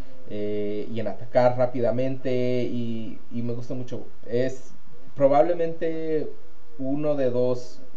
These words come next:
de los dioses del tipo de, eh, que son muy frágiles, los asesinos, eh, porque me parece son guardianes, asesinos, guerreros, magos y cazadores. Los,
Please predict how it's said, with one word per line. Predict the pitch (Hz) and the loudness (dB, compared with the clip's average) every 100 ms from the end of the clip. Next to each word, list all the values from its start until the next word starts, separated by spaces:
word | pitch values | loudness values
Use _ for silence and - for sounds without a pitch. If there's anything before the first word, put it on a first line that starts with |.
| 117 | -2
de | 120 117 | 0 0
los | 113 113 110 | 0 0 -2
dioses | 113 117 120 120 | -2 -2 -2 -2
del | 113 107 101 - | -2 -2 -2 -2
tipo | 120 107 123 | -2 -2 0
de, | 113 110 107 - - - - - - | 0 0 -2 -2 -2 -2 -2 -2 -2
eh, | - - - | -2 -2 -2
que | 123 | -2
son | 139 | 0
muy | 135 139 | 0 0
frágiles, | - 120 110 131 127 | 0 0 0 0 0
los | 113 - | 0 -2
asesinos, | - 104 - 127 117 123 - - - - - | -2 -2 -2 0 0 0 -2 -2 -2 -2 -2
eh, | 107 107 107 107 | -2 -2 -2 -2
porque | - 123 | -2 -2
me | 110 | -2
parece | 127 120 - | -2 -2 -2
son | 135 131 110 | -2 -2 -2
guardianes, | 110 123 123 139 147 147 147 - | 4 4 4 0 0 0 0 -2
asesinos, | - 123 107 - 131 131 127 127 127 120 - | -2 -2 -2 -2 -2 -2 0 0 0 0 -2
guerreros, | 110 104 120 120 120 117 117 - - - - - - - | -2 0 0 0 2 2 0 0 -2 -2 -2 -2 -2 0
magos | 113 120 117 117 120 120 120 - - - | 0 0 0 2 2 2 0 -2 -2 -2
y | - | -2
cazadores. | - 104 - 98 98 92 - - - - | 0 0 0 0 0 0 -2 -2 -2 -2
Los, | 107 98 | -2 -2